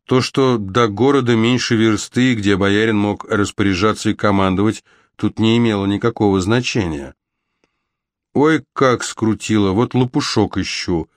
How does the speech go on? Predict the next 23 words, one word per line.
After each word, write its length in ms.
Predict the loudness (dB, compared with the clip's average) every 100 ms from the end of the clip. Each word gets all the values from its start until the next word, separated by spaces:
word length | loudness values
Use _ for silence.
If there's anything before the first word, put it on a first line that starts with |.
| _ _ _
Тороп 320 | 0 0 0 -4
протянул 460 | -4 -4 0 0 0
Савелию 520 | -2 0 2 2 -2
сорванный 540 | -2 -4 -2 -2 0
лист 260 | 0 -2 -4
лопуха. 520 | -6 -6 -8 -6 -8 _ _ _ _ _ _ _ _
«Мне 260 | -2 0 2
лопушок 560 | 0 -2 -4 0 0 0
не 100 | 0
надобен, 520 | 0 0 0 -2 -4
оставь 380 | -6 -2 -2 -2
себе. 460 | -6 -2 0 -2 -6 _ _ _ _ _
Тут 180 | -4 0
у 40 |
нас 320 | 2 0 -2 -6
яма 480 | -2 0 2 0 -2
отхожая 520 | -2 -2 -2 0 -2
вырыта. 500 | -2 -4 -6 -8 -10 _ _ _ _ _
Я 160 | -2 0
тебя 260 | 0 -2 0
до 140 | 2
нее 400 | 2 2 0 0
провожу, 680 | 0 0 0 0 0 -2